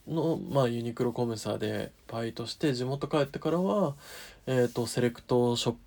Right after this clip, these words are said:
プで働き、まあ、ね、なんだったらそういうファッションスナップみたいなのも乗ったりみたいなこともしながら、さらに言うと就職もね、ファッションのところ、実はいくつか受けてたりとかも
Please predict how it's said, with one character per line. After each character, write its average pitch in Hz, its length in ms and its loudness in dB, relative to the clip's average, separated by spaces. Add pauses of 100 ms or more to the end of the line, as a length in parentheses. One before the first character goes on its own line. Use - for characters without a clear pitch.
(100)
プ 113 420 0
で 110 120 -2
働 113 640 -2
き、 127 400 -2 (600)
ま 131 100 0
あ、 - 80 -2 (260)
ね、 156 120 6
な 139 100 6
ん - 20 8
だ 165 60 8
っ 160 80 2
た 110 100 2
ら 110 40 -2
そ 117 120 0
う - 20 -2
い - 20 -2
う - 40 -8
フ 113 80 -4
ァ - 20 -2
ッ - 40 -2
シ - 140 -2
ョ 113 200 -2
ン 110 40 -10
ス - 220 -12
ナ 110 80 -2
ッ 107 40 -8
プ - 120 -12
み 104 100 -8
た 101 100 -6
い 98 40 -4
な 101 120 -8
の 107 120 -10 (160)
も 107 140 -6
乗 107 80 -4
っ 101 40 -8 (120)
た 110 100 -2
り 107 120 -4
み 101 100 -10
た 98 80 -6
い 98 40 -4
な 98 60 -8
こ 104 80 -12
と 107 100 -12
も 104 160 -8
し - 160 -8
な 120 140 -4
が 127 140 -2
ら、 120 280 -2 (640)
さ - 200 2
ら 151 60 6
に 120 60 6
言 113 60 0
う - 20 -8
と - 80 -4
就 190 280 6
職 185 240 4
も 160 160 8
ね、 156 180 4 (300)
フ 156 60 8
ァ - 20 12
ッ 147 60 6
シ - 180 4
ョ 107 40 4
ン 104 120 -2
の 101 100 -2
と 113 120 -4
こ 110 280 4
ろ、 - 60 -6
実 120 240 2
は 101 80 8
い 113 100 0
く 117 140 0
つ - 120 -10
か - 120 4
受 - 240 0
け - 40 -8
て - 60 -6
た 98 160 0
り 107 220 -6
と - 100 -14
か 87 80 -2
も - 220 -6